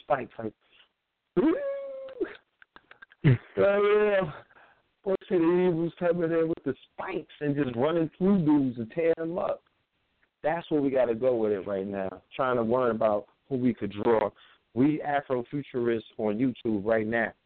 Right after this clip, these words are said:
Give us our powers. Let us just get busy. You know what I'm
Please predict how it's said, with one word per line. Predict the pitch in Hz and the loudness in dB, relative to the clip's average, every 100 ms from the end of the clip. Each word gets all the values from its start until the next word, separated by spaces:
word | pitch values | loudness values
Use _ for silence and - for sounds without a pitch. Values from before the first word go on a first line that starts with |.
| _ _ _ _ _ _ - | _ _ _ _ _ _ 0
Give | 123 139 | 0 2
us | 143 | 0
our | 131 127 | -2 -2
powers. | 147 127 120 117 117 - _ _ _ _ _ _ | 0 0 2 0 -2 -6 _ _ _ _ _ _
Let | 107 123 | 4 6
us | 123 | 4
just | 123 110 | -2 -2
get | 120 104 98 | 2 2 0
busy. | 135 156 110 92 - _ - | 0 0 -2 -10 -14 _ -4
You | 120 | 0
know | 147 | 2
what | |
I'm | 143 | 0